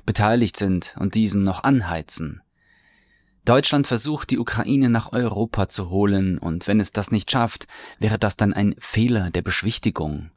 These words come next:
und nicht eine Abkehr von der Expansion nach Osten? Ja, versuchen Merz und Spahn, die Deutschen zu überzeugen,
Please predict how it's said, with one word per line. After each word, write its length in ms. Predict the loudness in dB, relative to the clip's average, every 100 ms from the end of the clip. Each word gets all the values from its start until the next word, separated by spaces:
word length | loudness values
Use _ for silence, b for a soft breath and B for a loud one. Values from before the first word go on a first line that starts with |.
| B B
und 220 | -2 4
nicht 320 | 4 4 2
eine 180 | 0 2
Abkehr 460 | 0 -4 -2 0 0
von 240 | -2 -2
der 120 | -2
Expansion 680 | -4 -4 0 2 2 0 0
nach 160 | 0 -2
Osten? 480 | -2 -2 -6 -10 -10 _ _ _ _ -4
Ja, 460 | -2 0 -2 -8 -18 _ -6
versuchen 460 | -4 -4 -4 -2
Merz 400 | 0 0 -2 -4 -4
und 140 | -8
Spahn, 400 | -4 -2 0 -2
die 140 | -2
Deutschen 400 | 0 0 0 -4
zu 80 | -6
überzeugen, 640 | -6 -4 0 2 2 0